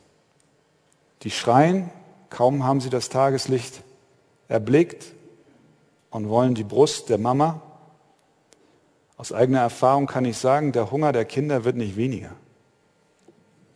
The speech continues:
Manchmal merkt es sogar das Portemonnaie. Ich mache jetzt Spaß. Natürlich,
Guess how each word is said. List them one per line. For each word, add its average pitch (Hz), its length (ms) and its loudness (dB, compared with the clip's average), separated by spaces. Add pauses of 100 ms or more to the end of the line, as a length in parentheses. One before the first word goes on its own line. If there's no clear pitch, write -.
(560)
Manchmal 110 400 -4
merkt 110 320 -4
es - 100 -10
sogar 110 220 0
das 101 120 -2
Portemonnaie. 107 640 -8 (1200)
Ich - 160 -20
mache 92 180 -10
jetzt - 180 -14 (240)
Spaß. - 420 -16 (4000)
Natürlich, 120 560 2